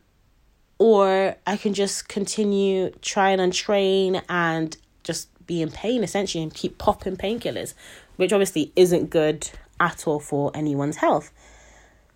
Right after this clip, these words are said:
So I decided to, um, have the operation. Obviously, I had to forfeit my place in competing at that point in time,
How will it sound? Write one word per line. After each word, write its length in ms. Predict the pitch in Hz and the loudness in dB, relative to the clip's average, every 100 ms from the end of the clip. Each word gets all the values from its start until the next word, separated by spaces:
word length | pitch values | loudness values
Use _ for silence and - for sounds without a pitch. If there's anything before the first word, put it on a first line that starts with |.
| - | -4
So 180 | - | 6
I 80 | 311 | 8
decided 400 | 262 240 240 220 | 8 4 2 2
to, 400 | - 214 190 180 - _ _ _ _ _ _ _ _ - | 2 2 2 2 -2 _ _ _ _ _ _ _ _ -6
um, 540 | 196 180 170 160 160 147 | -2 0 0 -2 -4 -6
have 200 | - 170 | -2 -2
the 80 | 156 | 0
operation. 640 | 151 151 151 143 139 160 151 | -4 -2 -2 -2 -4 -4 -2
Obviously, 300 | 165 165 160 | -2 -2 -4
I 40 | |
had 80 | 165 | -4
to 60 | 170 | -6
forfeit 540 | - 170 160 - - | -2 0 0 -2 -4
my 300 | 160 165 156 | -2 0 -2
place 680 | - - 165 143 147 - - - | -4 -10 -6 -6 -8 -10 -14 -6
in 280 | 165 156 147 | -4 -2 -4
competing 640 | - 160 - 196 - 156 | -8 -10 -6 -6 -4 -4
at 140 | 151 | -4
that 180 | - - | -4 -6
point 240 | - 165 - | -4 -6 -6
in 80 | |
time, 460 | 147 - 202 147 147 | -8 -4 -4 -2 -6